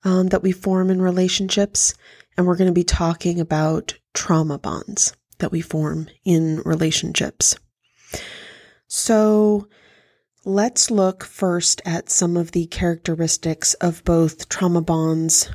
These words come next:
versus, um, healthy bonds or healthy love. So in a trauma bond relationship, you may see a few of these.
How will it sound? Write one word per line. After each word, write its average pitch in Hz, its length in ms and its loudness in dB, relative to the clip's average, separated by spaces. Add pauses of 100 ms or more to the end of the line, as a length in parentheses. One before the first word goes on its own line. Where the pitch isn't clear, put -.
(260)
versus, 160 1040 0 (680)
um, 156 560 0 (260)
healthy 165 400 -2
bonds - 540 -4
or 165 140 -2
healthy - 420 -4
love. - 320 -12 (960)
So 185 240 2
in 175 80 2
a 165 100 2
trauma 285 420 2
bond 170 320 0
relationship, 160 800 0
you 175 200 0
may 165 440 -2
see 170 300 0
a 156 60 0
few 160 340 0
of 147 200 -4
these. 170 440 0